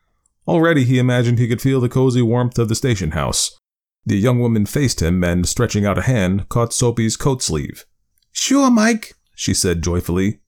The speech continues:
"If you'll blow me to a pail of suds, I'd have spoke to you sooner, but the cop was watching." With the young woman playing the clinging ivy to his oak,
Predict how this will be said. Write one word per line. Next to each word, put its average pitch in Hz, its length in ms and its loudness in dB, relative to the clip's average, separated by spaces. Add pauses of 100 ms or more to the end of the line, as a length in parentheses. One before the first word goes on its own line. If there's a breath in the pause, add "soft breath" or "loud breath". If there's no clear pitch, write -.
(100)
"If 214 180 2
you'll 214 120 2
blow 220 260 4
me 226 140 2
to 208 140 2
a 208 60 0
pail 226 300 2
of 208 80 4
suds, 262 640 2 (160)
I'd 254 140 2
have 220 80 2
spoke 247 280 2
to 240 60 0
you 226 120 2
sooner, 269 320 4
but 180 140 0
the 190 80 -2
cop 247 260 2
was 190 140 2
watching." 175 400 0 (460)
With 143 160 0
the 123 80 0
young 127 240 2
woman 123 280 2
playing 117 320 0
the 117 80 0
clinging 120 380 0
ivy 104 340 2
to 107 200 -2
his 104 200 0
oak, 95 360 -2